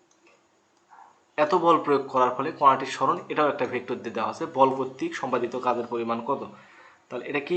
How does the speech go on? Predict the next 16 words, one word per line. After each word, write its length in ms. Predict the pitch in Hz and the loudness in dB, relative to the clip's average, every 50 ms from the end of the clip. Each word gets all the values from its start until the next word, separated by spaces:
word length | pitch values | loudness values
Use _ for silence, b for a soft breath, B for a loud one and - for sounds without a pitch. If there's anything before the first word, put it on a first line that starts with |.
| 180 | 2
আকারে 300 | - - 147 - 143 139 | 2 2 0 0 0 0
আছে 200 | 135 135 135 - 165 | 0 0 -2 -4 -8
সেটা 220 | - - 139 135 | -8 -6 -6 -6
একটু 160 | 131 131 131 | -6 -6 -4
বুঝতে 240 | 127 123 120 - - 131 | -4 -4 -4 -4 -2 -2
হবে। 200 | 131 127 135 156 180 - - _ _ _ _ _ _ _ - 120 | -2 -2 -2 -6 -10 -14 -18 _ _ _ _ _ _ _ -20 -14
উম, 320 | 117 120 120 120 120 123 123 | -12 -10 -8 -8 -6 -6 -4
ধরো 260 | 117 120 131 143 135 120 117 - - - - _ _ _ _ _ _ _ _ _ | -4 -2 -2 0 0 -2 -2 -6 -10 -16 -20 _ _ _ _ _ _ _ _ _
আমাদের 320 | - 120 117 117 113 127 123 127 | -8 -6 -6 -4 -4 -4 -6 -6
হচ্ছে 240 | 127 127 - - 143 156 175 - - - _ _ _ _ _ _ _ _ _ _ _ | -8 -12 -10 -8 -8 -8 -8 -12 -18 -20 _ _ _ _ _ _ _ _ _ _ _
এটা 140 | - 120 131 | -10 -6 -6
একটা 200 | 127 127 127 - 131 | -6 -6 -4 -2 0
অবস্থান 360 | 127 127 127 127 - 151 147 | 2 2 0 0 -4 -6 -4
ভেক্টর 280 | 135 131 127 127 135 120 117 | -4 -6 -4 -4 -6 -6 -6
রূপে 160 | 117 117 120 | -4 -4 -4
আছে 260 | 113 110 110 - 143 | -4 -4 -4 -8 -10